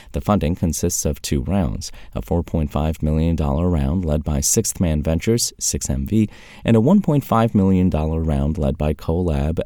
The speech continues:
and Currency. The platform partners with game developers and brands to build virtual worlds in a fraction of the time it takes using traditional methods. Atlas allows developers to generate detailed three D models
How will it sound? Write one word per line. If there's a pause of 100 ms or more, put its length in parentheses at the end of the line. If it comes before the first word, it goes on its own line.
and
Currency. (280)
The
platform
partners
with
game
developers
and
brands (320)
to
build
virtual
worlds
in
a
fraction
of
the
time
it
takes
using
traditional
methods. (400)
Atlas
allows
developers
to
generate
detailed
three
D
models